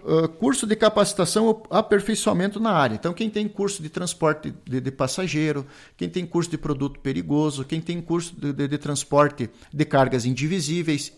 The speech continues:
é um diferencial que vai pontuar junto com a tua nota das experiências profissionais para adquirir o cargo.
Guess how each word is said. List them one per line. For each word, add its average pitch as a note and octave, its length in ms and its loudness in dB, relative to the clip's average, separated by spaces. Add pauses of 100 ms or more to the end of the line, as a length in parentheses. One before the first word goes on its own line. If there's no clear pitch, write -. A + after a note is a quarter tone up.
é G3 100 4
um A3 120 2
diferencial F3+ 600 0
que G3 160 -2
vai C3 300 4
pontuar D3+ 720 2 (300)
junto C3 480 2
com - 160 -2
a F#3+ 40 0
tua F#3+ 220 0
nota D3+ 380 2
das C#3+ 260 4
experiências C#3 580 0
profissionais F#3 680 -2
para F3+ 440 0
adquirir F#3 380 -2
o - 40 -4
cargo. - 320 4